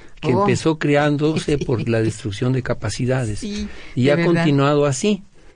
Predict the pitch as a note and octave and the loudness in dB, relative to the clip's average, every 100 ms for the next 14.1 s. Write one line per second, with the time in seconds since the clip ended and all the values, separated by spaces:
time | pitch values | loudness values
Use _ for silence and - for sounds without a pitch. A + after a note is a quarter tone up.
0 | - - B2+ A#2 - C3 A#2 - A#2 - | -20 -2 0 0 0 0 0 0 -6 -4
1 | A#2+ A#2 - B2 - A#2+ C3+ D3 C#3+ C#3+ | -6 -4 -2 -4 -2 0 0 -2 -2 0
2 | C3+ D3+ D3 C#3+ D3 C#3 D3+ G3 E3+ D#3 | 0 0 -2 -2 -2 0 0 0 2 0
3 | - - D#3+ D#3+ - C#3+ - E3+ D#3+ D#3+ | 0 -2 0 0 -2 -4 0 0 2 2
4 | E3 D#3+ - C#3 D#3+ F#3+ F#3 E3+ F3 F#3+ | 2 2 2 2 2 4 4 4 2 2
5 | F#3 D3+ D#3 - C#3 D#3+ E3 C#3 B2 B2+ | 0 -4 -4 0 0 0 -2 0 0 -2
6 | - F3 F3+ - A#2 - A#2+ - E3+ G#2+ | 0 2 2 0 -2 -2 -2 -2 -2 -6
7 | G2+ F#2+ G2+ - - F3 E3+ - B2 - | -6 -6 -10 -14 -10 -6 -6 -6 -10 -6
8 | B2 A#2+ B2+ A#2+ G#2 A2+ G2+ G2 - - | -4 -2 -4 -4 -8 -8 -10 -10 -14 -14
9 | G2+ F3 G#3 A3 G#3+ G3 E3+ D3 D3 D3+ | -8 -2 -2 0 0 0 0 -2 -4 -8
10 | F#3 F3 - E3+ - F#3+ G#3+ G3+ F#3+ G3 | -6 -6 -4 -4 -2 -4 -2 0 0 0
11 | F#3+ F#3+ F3+ F3+ F3 E3 C#3+ - - - | 0 0 0 -2 -4 -6 -8 -10 -20 -20
12 | - - - - - - E3+ E3+ D#3+ D#3+ | -20 -16 -14 -10 -10 -6 -6 -4 -4 -4
13 | C3 - D3 D3+ - D#3 G3+ G#3 G#3 A3+ | -6 -8 -6 -4 -2 -2 0 0 0 0